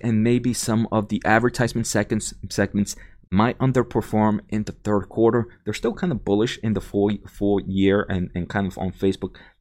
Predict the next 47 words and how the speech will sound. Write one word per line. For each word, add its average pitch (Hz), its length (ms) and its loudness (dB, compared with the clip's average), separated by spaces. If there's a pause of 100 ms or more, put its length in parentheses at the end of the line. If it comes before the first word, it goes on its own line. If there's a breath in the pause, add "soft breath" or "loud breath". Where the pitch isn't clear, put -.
They - 60 -4
just 95 200 -6
say, 104 160 2
"Hey, 107 160 2
this 101 220 -2
third 110 280 0
quarter 104 400 0 (280 loud breath)
might 104 260 2
be 110 320 0
a 95 100 -2
bit 104 540 2
underperformance," 104 1040 0 (320 loud breath)
uh, 87 200 -2
which 120 220 2
might 202 160 2
affect 175 280 -4
stock 113 260 -2
price. - 240 -6 (640)
At 104 120 -4
the 107 100 2
end 104 80 4
of 101 100 4
the 113 80 0
day, 107 180 4 (180 loud breath)
I 92 60 -4
think 113 200 0
dollar 101 220 4
cost - 320 -4
average 101 320 0
Facebook 101 500 -2
is 101 240 -2
a 98 80 -6
great 92 340 -2
entry - 280 -6
point - 320 -6 (280 loud breath)
right 76 280 -2
now. 92 420 2 (260 loud breath)
Next, 170 360 -2
I 190 40 -2
wanna 156 220 -2
take 139 300 -4 (100)
a 123 80 -4
quick 117 380 -4
look, 107 180 -6
and 110 80 0
they 160 100 4
announced 202 380 2